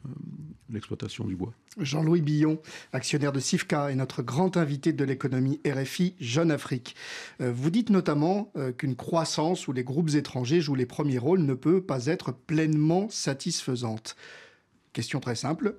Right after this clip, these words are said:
Speaker 2: la Côte d'Ivoire a-t-elle besoin de davantage de champions nationaux ? Et est-ce réalisable à court
Speaker 1: Euh,
Speaker 2: terme ?
Speaker 1: de champions et d'entreprises nationales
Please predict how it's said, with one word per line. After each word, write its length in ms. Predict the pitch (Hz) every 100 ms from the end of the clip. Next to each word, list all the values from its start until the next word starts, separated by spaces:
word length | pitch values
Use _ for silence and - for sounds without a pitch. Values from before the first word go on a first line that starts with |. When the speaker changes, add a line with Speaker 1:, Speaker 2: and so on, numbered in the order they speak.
| -
Speaker 2:
la 140 | 139
Côte 180 | 143 139
d'Ivoire 500 | 127 123 131 165 -
a-t-elle 260 | - 123 165
besoin 340 | 135 123 160
de 220 | 170 120 - _ -
davantage 680 | 147 156 135 131 131 190 175
de 100 | 131
champions 540 | - 143 139 - 190 -
nationaux ? 480 | 127 - 120 107 107 _ _ -
Et 60 |
est-ce 180 | 151 160
réalisable 640 | - 127 117 110 110 113 - _ _ - - -
à 80 |
court 180 | 147 127
Speaker 1:
Euh, 40 | 117
Speaker 2:
terme ? 300 | 113 110 143 _ _ _ _
Speaker 1:
de 180 | 107 117
champions 760 | - - 135 - 170 190 185 - _ _ _ _ _ _ _ _ _ _
et 260 | 147 170 - - -
d'entreprises 760 | 123 139 135 135 127 175 131
nationales 540 | 131 117 131 147 151